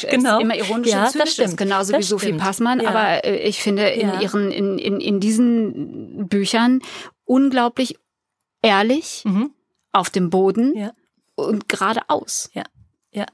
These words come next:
Speaker 1: sehr schön und, äh, ich finde, dass Anja das auch sehr schön d-, direkt thematisiert, dass sie <laughs> eben, äh, also sie zieht ja direkt auf den ersten Seitenblank, wo sie sagt, hier nicht so und mit doppeltem Mo-, Boden und ich habe keinen kleinen Vortrag vor-, vorbereitet, warum ich sagen kann, dass man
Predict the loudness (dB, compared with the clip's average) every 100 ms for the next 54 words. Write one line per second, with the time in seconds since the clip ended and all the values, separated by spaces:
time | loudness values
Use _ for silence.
0 | _ -2 0 2 2 2 2 0 0 0
1 | 0 -2 -2 -2 0 0 2 0 -2 -4
2 | -2 -2 0 0 0 -4 -12 -12 -8 -4
3 | -4 -4 -2 -2 -2 -6 -4 -2 -2 -4
4 | -6 -4 -2 2 2 0 -2 0 2 2
5 | -2 -6 -6 2 4 6 4 4 4 4
6 | 4 2 0 2 0 2 2 2 2 2
7 | 0 -2 -2 -2 0 -2 -2 0 2 0
8 | -2 0 2 2 2 2 2 -2 -2 -2
9 | 2 2 0 -4 -12 -2 2 2 2 0
10 | -2 -4 -2 0 0 2 0 2 2 0
11 | -2 -4 -4 -4 -4 -4 -2 0 2 0
12 | 0 -4 -2 0 2 2 2 0 0 0
13 | 0 -2